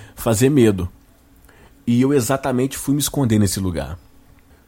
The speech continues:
Tô lá escondido e, e eu me recordo que o Flávio veio. Veio que meio atrás de mim e, e se escondeu junto comigo. E eu olhando, ele, ele falou assim, "Olha,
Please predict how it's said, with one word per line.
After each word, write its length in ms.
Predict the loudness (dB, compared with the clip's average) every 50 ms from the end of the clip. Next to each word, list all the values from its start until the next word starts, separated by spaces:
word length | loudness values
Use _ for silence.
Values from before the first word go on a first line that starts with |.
| _ _
Tô 120 | -6 -4
lá 140 | -4 -2 -4
escondido 720 | -4 -6 -4 -2 -2 -2 0 -2 -2 -4 -2 -4 -6 -8 -10 _ _ _ _ _ -20 -20 _ _ _ _
e, 800 | -4 -2 0 0 0 0 0 0 -2 -2 -4 -6 -6 -8 -10 -14 -18 _ _ _ _ _ _ _ -6
e 40 | -2
eu 60 | 0
me 100 | 0 2
recordo 420 | 0 0 -2 -2 -4 -2 -2 -4
que 100 | -6 -6
o 40 | -6
Flávio 300 | -6 -4 -4 -2 -2 -2
veio. 440 | 0 0 0 2 2 2 0 -2 -6 -12 -18 _ _ _ -20 -20 -20 -20 _
Veio 200 | -6 -4 -4 -4
que 120 | -4 -4 -4
meio 180 | -4 -2 -4
atrás 300 | -4 -4 -2 -2 -2 0
de 120 | 0 0 -2
mim 440 | -2 0 0 2 2 2 0 -2 -6 -12 -20 -20 -20 -20 -20 -20 -20 -14 -8
e, 180 | -6 -6 -6 -6
e 40 | -8
se 120 | -8 -8
escondeu 340 | -8 -2 -2 0 2 2 2
junto 240 | 2 0 -2 -2 -2
comigo. 440 | -4 -2 0 0 0 0 -2 -4 -8 -12 -20 _ _ _ -20 _ -20 -20 -20 _ _ _ -20 -20 _ _ _ _
E 120 | -4 -2 0
eu 80 | 2
olhando, 640 | 2 4 4 4 2 2 2 0 0 -2 -2 -2 -2
ele, 160 | -2 0 0
ele 320 | -2 -2 -2 -6 -6 -6
falou 300 | -6 -4 -4 -2 0 0
assim, 240 | -2 -2 -2 -2 -2
"Olha, 300 | 0 0 0 0 -2 -6